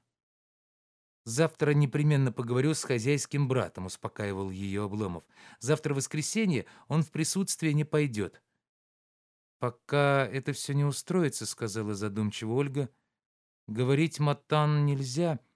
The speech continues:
и видеться надо реже». «Да-да, правда», — струсив, прибавил Обломов. «Ты обедай у нас в воскресенье, в наш день,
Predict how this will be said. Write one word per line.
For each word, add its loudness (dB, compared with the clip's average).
и -2
видеться -2
надо 4
реже». -2
«Да-да, 0
правда», — 2
струсив, -6
прибавил 0
Обломов. -4
«Ты 2
обедай 2
у 4
нас 0
в -8
воскресенье, -4
в -6
наш 0
день, -6